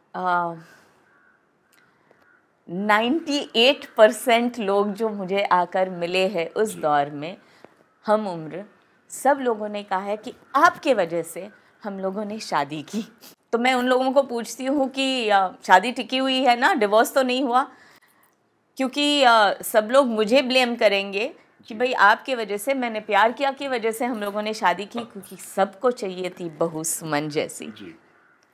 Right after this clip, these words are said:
Speaker 1: So, uh, I think इमोशनल तो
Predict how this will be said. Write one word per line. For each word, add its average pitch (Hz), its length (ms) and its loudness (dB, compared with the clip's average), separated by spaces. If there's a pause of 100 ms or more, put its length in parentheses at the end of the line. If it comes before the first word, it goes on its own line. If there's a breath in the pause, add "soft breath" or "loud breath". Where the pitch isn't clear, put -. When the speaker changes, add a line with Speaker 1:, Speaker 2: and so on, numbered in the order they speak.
Speaker 1:
So, 214 680 2
uh, 175 320 2 (380)
I 226 60 0
think 370 200 -4
इमोशनल 226 640 -2
तो 285 360 2